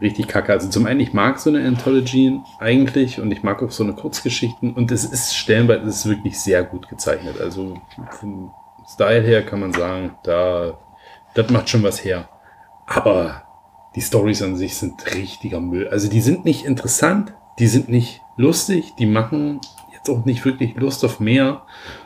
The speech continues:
Und es hat alles so exorbitant viel Text auch. Also es sind vier Seiten und ich weiß,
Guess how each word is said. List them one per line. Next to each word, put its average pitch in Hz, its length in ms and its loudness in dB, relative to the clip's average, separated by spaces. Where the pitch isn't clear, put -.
Und 117 260 2
es 120 180 0
hat 120 260 -4
alles 165 600 0
so - 180 0
exorbitant 123 680 2
viel 113 180 2
Text - 440 -4
auch. - 120 -8
Also 98 220 -8
es 107 120 -4
sind 131 180 -12
vier 160 400 0
Seiten 226 680 0
und 113 180 4
ich 95 160 -2
weiß, 123 360 2